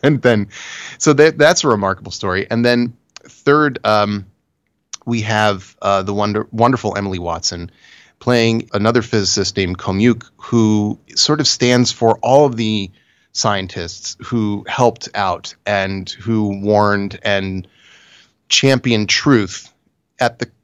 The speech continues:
price often of their own freedom and safety. Uh, there were scientists who were put on trial because they dared to speak the truth about Chernobyl.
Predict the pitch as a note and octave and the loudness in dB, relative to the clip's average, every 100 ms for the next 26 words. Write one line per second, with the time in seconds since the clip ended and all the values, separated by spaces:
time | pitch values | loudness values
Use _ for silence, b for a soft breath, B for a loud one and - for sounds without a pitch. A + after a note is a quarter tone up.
0 | _ _ - E3 G#3+ F#3+ - B2 C#3+ - | _ _ -6 -2 0 -2 -4 0 0 0
1 | A#2 G2+ G#2 G2+ A#2+ C3 B2 A2 - C3 | -4 -2 -4 -2 2 2 2 -2 -4 -2
2 | D3+ E3+ E3 G#2 G2 A#2 G#2 - C3 - | -2 -2 -4 -4 -2 -2 -4 -6 -12 -12
3 | _ _ _ - - G2 A#2 A2+ - B2+ | _ _ _ -6 -4 0 0 0 2 2
4 | D3+ D#3 D3 - A#2+ A2 G2+ F#2+ C3+ A#2 | 0 -4 -6 -6 -4 -2 -4 -4 -2 -2
5 | F#2+ - A2+ F3 F#3+ _ _ - A#2+ B2+ | -2 -2 0 -2 -8 _ _ -6 -2 0
6 | G#2+ G#2+ G#2+ G#2 G2 - _ _ _ _ | 0 0 0 -2 -6 -14 _ _ _ _
7 | _ - G2 A2 A2 C3+ B2+ - A#2 A2 | _ -10 0 4 4 2 -2 -2 0 2
8 | A2 G#2+ - A#2 - - B2 D#3 - - | 0 -2 -2 -4 -4 -2 -2 -2 -10 -6
9 | B2 - C#3 D3 | -6 -4 -6 -6